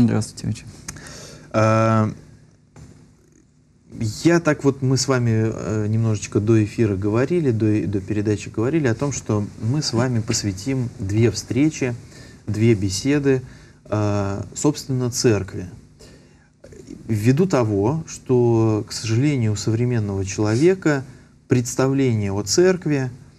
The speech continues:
Speaker 2: о том, что это такое вообще, э,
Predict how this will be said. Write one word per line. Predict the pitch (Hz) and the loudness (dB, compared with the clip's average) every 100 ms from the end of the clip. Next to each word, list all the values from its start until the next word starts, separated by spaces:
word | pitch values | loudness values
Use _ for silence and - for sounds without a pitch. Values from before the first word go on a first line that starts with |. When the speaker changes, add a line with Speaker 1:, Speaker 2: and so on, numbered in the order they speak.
| _ - | _ -6
Speaker 2:
о | 113 | -2
том, | 123 113 | 0 0
что | - - 131 - | 0 4 4 2
это | 98 98 | -6 -6
такое | 95 95 - 104 92 | -8 -6 0 0 0
вообще, | 90 92 92 - 151 165 185 - - _ _ _ - | -2 -4 -6 -2 2 2 -2 -14 -20 _ _ _ -6
э, | 113 113 110 110 107 107 | -2 0 0 -2 -2 -4